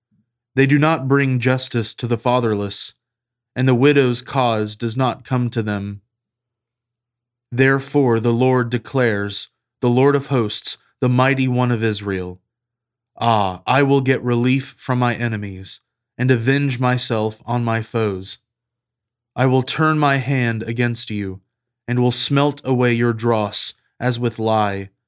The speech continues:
and remove all your alloy. And I will restore your judges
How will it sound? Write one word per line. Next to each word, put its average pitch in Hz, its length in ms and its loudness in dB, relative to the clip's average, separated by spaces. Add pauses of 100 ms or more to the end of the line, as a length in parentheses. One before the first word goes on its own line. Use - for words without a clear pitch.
(260)
and 123 160 0
remove 131 520 4
all 127 340 0
your 117 180 0
alloy. 104 560 -4 (1120)
And 131 160 0
I 135 220 4
will 135 200 2
restore 139 560 2
your 131 220 2
judges 110 720 -2